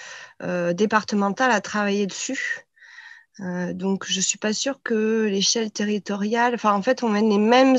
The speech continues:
actions. On travaille, euh, selon des contrats d'objectifs qu'on a avec la région. Donc, on a un cofinancement région.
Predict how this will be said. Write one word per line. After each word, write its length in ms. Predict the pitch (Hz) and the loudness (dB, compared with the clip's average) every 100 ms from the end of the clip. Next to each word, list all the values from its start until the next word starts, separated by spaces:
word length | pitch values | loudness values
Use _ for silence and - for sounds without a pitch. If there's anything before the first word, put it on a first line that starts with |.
| 233 | 4
actions. 480 | 226 - 254 277 | 2 2 2 4
On 220 | 247 202 202 | 2 2 0
travaille, 400 | - 220 262 226 | 0 4 4 6
euh, 440 | 185 180 175 - - - - - - | 4 4 0 -4 -4 -6 -6 -14 -14
selon 240 | - - 240 | -2 2 4
des 100 | 226 | 4
contrats 360 | 262 254 269 | 4 4 4
d'objectifs 680 | 240 220 233 - - 269 - | 4 4 2 -2 -6 -6 -8
qu'on 220 | - 208 | -2 2
a 60 | 196 | 4
avec 260 | 196 185 | 4 0
la 80 | 196 | 0
région. 320 | 202 196 247 | 0 0 0
Donc, 220 | 285 190 196 | 0 -2 -4
on 100 | 190 | -4
a 60 | |
un 120 | 185 | -4
cofinancement 640 | 180 214 - 220 202 - 208 | -4 -6 -4 -4 -4 -2 -2
région. 320 | 202 190 240 | -2 -4 -6